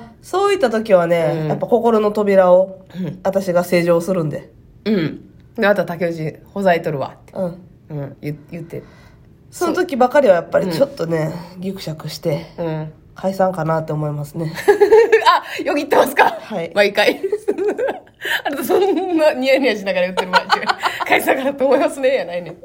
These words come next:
Speaker 2: これね、
Speaker 1: うん。
Speaker 2: 全く同じことが、
Speaker 1: はい。
Speaker 2: あの、ぼる塾さんとね、
Speaker 1: うん。
Speaker 2: あの、楽屋一緒やった時があって。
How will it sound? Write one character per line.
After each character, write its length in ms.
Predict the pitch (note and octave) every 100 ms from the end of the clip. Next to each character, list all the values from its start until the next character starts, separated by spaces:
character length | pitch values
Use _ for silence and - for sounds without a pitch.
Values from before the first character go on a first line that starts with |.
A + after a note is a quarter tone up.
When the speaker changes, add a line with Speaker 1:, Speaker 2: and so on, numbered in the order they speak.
| - - - - - -
Speaker 2:
こ 80 | -
れ 100 | D#4
ね、 280 | D#4 C#4 C4+
Speaker 1:
う 20 |
ん。 260 | B3+ - -
Speaker 2:
全 100 | A#4+
く 60 | F4+
同 260 | A3+ G#3+
じ 120 | G#3
こ 120 | B3 D#4
と 160 | F3+
が、 260 | E3+ D#3+ C#3
Speaker 1:
は 240 | - -
い。 60 | F3
Speaker 2:
あ 20 |
の、 300 | D#3 D#3+ -
ぼ 100 | G3
る 120 | G#4+
塾 200 | G#4+ -
さ 180 | A#3 F#3+
ん 200 | D#3 D3 - _ -
と 80 | D#3
ね、 240 | C#3+ - F#3+
Speaker 1:
う 20 |
ん。 300 | F3 D#3 - _ - - - -
Speaker 2:
あ 80 | E3+
の、 100 | E3+
楽 220 | G3 A#3
屋 60 | B3+
一 80 | -
緒 140 | C4+
や 40 | A#3+
っ 40 |
た 80 | E3
時 200 | D3+ E3
が 120 | B2+
あ 20 |
っ 100 | - - _ -
て。 300 | F#3+ D#3+